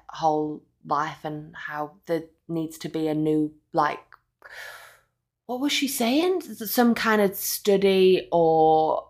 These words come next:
uh, like, therapy program for it and stuff. She was like, "It's getting serious 'cause these girls,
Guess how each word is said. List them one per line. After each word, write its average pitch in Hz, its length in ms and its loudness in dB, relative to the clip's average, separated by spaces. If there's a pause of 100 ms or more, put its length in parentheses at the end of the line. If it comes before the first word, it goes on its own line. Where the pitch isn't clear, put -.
(140)
uh, 143 520 0 (440)
like, 190 280 4
therapy 180 540 6
program 151 600 4
for 139 320 0
it 117 160 2
and 165 160 -8
stuff. - 440 -2
She - 200 -6
was 165 200 -4
like, 156 180 0
"It's - 140 -10
getting 160 260 -4
serious 156 480 -4
'cause 156 200 -16
these 151 220 -6
girls, 147 680 -6